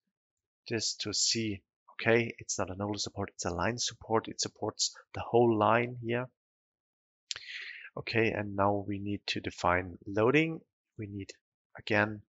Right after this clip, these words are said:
load cases for the impost load for this floor. Impost load category A, create a copy, and for span two.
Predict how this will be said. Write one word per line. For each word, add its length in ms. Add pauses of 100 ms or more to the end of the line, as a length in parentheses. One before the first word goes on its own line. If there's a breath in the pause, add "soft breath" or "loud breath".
(140)
load 300
cases 500
for 200
the 100
impost 500
load 220
for 200
this 200
floor. 460 (720 soft breath)
Impost 600
load 220
category 600 (100)
A, 400 (100)
create 280
a 140
copy, 580 (1400)
and 260 (1200)
for 120
span 380
two. 260